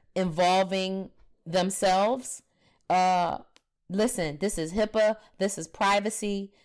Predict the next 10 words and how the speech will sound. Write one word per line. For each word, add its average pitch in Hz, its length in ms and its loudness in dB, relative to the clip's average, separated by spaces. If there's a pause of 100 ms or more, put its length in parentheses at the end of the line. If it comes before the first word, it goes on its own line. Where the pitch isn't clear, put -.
(120)
this 247 160 -2
is 214 140 -2
everything. 190 600 -2 (320)
When 175 180 0
you've 180 140 -4
had 202 200 2
enough, 196 520 0 (540)
you 196 280 -2
will, 190 580 2
um, 175 600 0